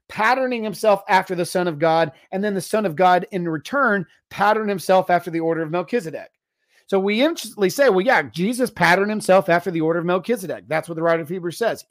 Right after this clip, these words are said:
Yes, but the writer of Hebrews didn't want you to miss the fact that Melchizedek patterned himself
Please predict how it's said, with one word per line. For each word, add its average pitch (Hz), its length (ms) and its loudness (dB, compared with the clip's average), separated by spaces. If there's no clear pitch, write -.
Yes, 117 460 -8
but 156 80 -8
the 175 80 0
writer 185 240 6
of - 80 -8
Hebrews 233 360 0
didn't 185 180 0
want 180 200 -2
you 170 60 -4
to 165 60 -2
miss 170 200 -2
the 160 100 -14
fact 170 340 0
that 170 300 -2
Melchizedek 160 760 -6
patterned 190 380 2
himself 180 360 -2